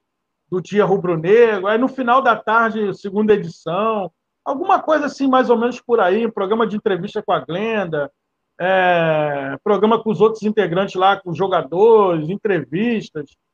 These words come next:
depois do treino lá no Ninho. Programa, uma programação com dez horas, pelo menos, por dia,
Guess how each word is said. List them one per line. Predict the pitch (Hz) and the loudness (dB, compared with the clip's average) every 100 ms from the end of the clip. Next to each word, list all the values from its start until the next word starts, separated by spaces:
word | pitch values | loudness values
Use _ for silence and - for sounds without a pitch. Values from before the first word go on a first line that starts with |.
| _ _ - | _ _ -6
depois | 165 190 185 | -2 0 2
do | 175 | 0
treino | - 165 196 196 | 0 2 2 2
lá | 165 170 | 4 4
no | 165 | 2
Ninho. | 143 156 220 233 190 156 - _ _ _ - | -4 -2 0 0 0 -4 -8 _ _ _ -4
Programa, | 320 339 370 | -2 0 0
uma | 330 285 277 | 2 2 4
programação | 294 294 285 269 277 285 | 2 2 2 2 0 -2
com | 277 214 | -6 -2
dez | 262 311 269 165 | 2 4 2 2
horas, | 240 262 196 | 4 4 0
pelo | - 208 196 | -4 -4 -2
menos, | 196 214 - | -2 -4 -6
por | 185 151 | -8 -8
dia, | 139 254 208 | -6 -4 -4